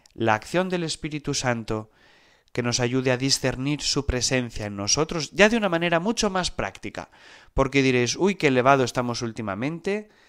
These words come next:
¿eh? Estamos hablando muy teóricamente", vamos a ir bajando progresivamente y tocando aspectos muy concretos, muy cercanos a nosotros en nuestra propia vida. Lo haremos también con ejemplos concretos de la vida real,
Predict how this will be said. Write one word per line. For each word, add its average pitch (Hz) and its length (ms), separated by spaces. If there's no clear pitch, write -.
¿eh? 131 140
Estamos 127 360
hablando 120 280
muy 139 200
teóricamente", 123 800
vamos 151 260
a 143 80
ir 139 120
bajando 165 540
progresivamente 147 880
y 127 120
tocando 156 420
aspectos 151 500
muy 190 300
concretos, 120 800
muy 170 520
cercanos 139 640
a 135 80
nosotros 104 580
en 120 180
nuestra 113 400
propia 104 360
vida. 85 240
Lo 101 80
haremos 131 280
también 120 340
con 110 180
ejemplos 107 520
concretos 147 540
de 120 60
la 98 120
vida 117 200
real, 143 380